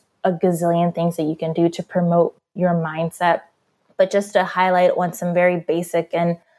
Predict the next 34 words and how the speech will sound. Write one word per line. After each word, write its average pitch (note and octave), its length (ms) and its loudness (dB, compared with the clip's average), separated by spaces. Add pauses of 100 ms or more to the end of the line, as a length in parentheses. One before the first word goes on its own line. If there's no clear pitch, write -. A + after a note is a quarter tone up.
(180)
elementary F3 920 2
topics F#3+ 500 -2
that D#3+ 220 0
I F3+ 240 2
am F3 180 0
still F#3 380 2
to F3 140 -8
this E3 180 -4
day E3+ 160 0
working E3+ 340 -4
on E3 140 -6
myself, F3+ 420 -2
you E3+ 140 0
always F#3 260 0
go D#3+ 80 -6
back C3+ 260 -10
to D3+ 80 -12
the - 100 -8
basics, E3+ 580 -4 (560)
would G3+ 200 2
be G3+ 140 2
tapping G3 480 -2
into G3 300 0
gratitude F3 920 0 (460)
and G3+ 160 2
just G3 280 0
also A#3+ 680 0
tapping F#3+ 360 -4
into F3+ 260 -8
patience. - 600 -10
And F3+ 140 -4
so F#3 160 2
with F3+ 240 2
gratitude, G#3+ 960 2